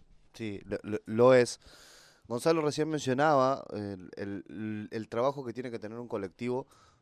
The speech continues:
para poder, ah, primero que nada, qu-, quiero, antes de meterme en esto, quiero aclarar que, para quienes nos están escuchando, eran nueve en el coro, son, eh, arriba del escenario, arriba del escenario eran catorce personas, ¿no? Porque,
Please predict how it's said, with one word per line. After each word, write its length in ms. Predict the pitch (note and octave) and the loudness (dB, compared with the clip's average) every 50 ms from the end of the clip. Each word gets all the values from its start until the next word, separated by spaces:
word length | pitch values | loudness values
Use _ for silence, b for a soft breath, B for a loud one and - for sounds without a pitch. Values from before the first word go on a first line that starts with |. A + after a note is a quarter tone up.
| b _ | b _
para 800 | - G2+ G2 G2+ G2 G2 G2 G2 F#2+ F#2+ F#2 F2+ F#2 F2+ F2+ E2+ - - _ | -6 -4 -2 -2 -2 -2 -2 -2 -2 -4 -4 -4 -4 -4 -6 -8 -10 -12 _
poder, 500 | - G#2 G2+ G#2 G#2+ A2 A#2+ A#2+ A#2+ - _ | -4 -2 -2 0 0 0 0 -2 -4 -6 _
ah, 160 | - - G#2+ - - | -8 -8 -8 -6 -2
primero 300 | - D3+ E3 G3 G#3 F#3+ | 0 2 2 2 2 0
que 80 | E3 D#3+ | 0 2
nada, 240 | F3 F#3+ F#3+ E3+ | 2 2 2 2
qu-, 100 | - - _ _ _ _ | -2 -14 _ _ _ _
quiero, 360 | - - D3 D#3 D#3+ D3 - - _ - | -2 2 8 8 8 8 8 4 _ -4
antes 220 | A2 A#2 A#2 B2+ B2 | -4 -2 0 0 0
de 40 | A#2 | 0
meterme 280 | A2+ A2 - A#2+ A#2 A#2+ | 0 0 0 0 0 0
en 60 | B2+ | -2
esto, 200 | B2 C#3 C#3+ - b b b b b b b b - | 0 -2 -2 -2 b b b b b b b b 0
quiero 180 | D3 D3 D#3 | 4 4 4
aclarar 280 | C#3 C3+ C3 C3 C#3 C#3+ | 6 6 6 6 6 6
que, 220 | C#3 C#3+ B2+ A#2 - _ _ _ | 4 4 2 2 0 _ _ _
para 240 | - G#2+ G2+ G#2+ G2+ | -2 0 2 0 0
quienes 180 | - - G#2+ A2+ | -2 -6 -8 -6
nos 60 | A2+ | -4
están 100 | A2+ B2+ | -2 -2
escuchando, 540 | B2+ A#2 A2+ - B2+ C3 C3+ C#3 C3+ A#2 - | 0 0 0 0 2 2 4 4 4 4 2
eran 200 | A#2+ C3+ C3+ B2+ | 2 2 4 4
nueve 300 | C3 C#3 D3 D3+ D3 C#3 | 4 4 6 8 8 6
en 100 | C3 B2 | 6 4
el 120 | A2+ G#2 | 0 0
coro, 360 | - C3 C#3+ C#3+ D3 C#3+ C#3 B2 | 4 6 8 8 8 6 4 4
son, 260 | - - B2 A#2+ G#2 | 2 2 0 2 2
eh, 200 | G#2 A2+ A2 G#2 - B B B B B | 2 0 0 -2 -4 B B B B B
arriba 320 | A2+ A#2 A#2+ C#3+ C#3+ C#3+ | 2 4 6 8 8 10
del 100 | C3+ C3 | 8 8
escenario, 480 | C3 - - B2+ B2 C3+ C#3 D3 C#3+ C3 | 6 4 2 2 4 4 6 8 8 6
arriba 200 | B2+ B2+ C#3 C#3 | 8 6 6 6
del 100 | C3+ C3 | 6 4
escenario 300 | A#2 B2 B2+ C3 C#3+ D3 | 2 2 2 4 6 6
eran 120 | C#3+ C3+ | 6 6
catorce 340 | A#2 C3 - D3 C3+ A#2+ C#3 A#2+ | 4 2 4 4 2 2 2 -2
personas, 400 | B2+ B2+ - D3 C3+ B2 A#2+ B2 | -2 0 2 2 2 2 4 2
¿no? 120 | C3 B2 | 2 0
Porque, 240 | A#2 C3 B2 B2+ A#2+ | 0 0 0 0 -2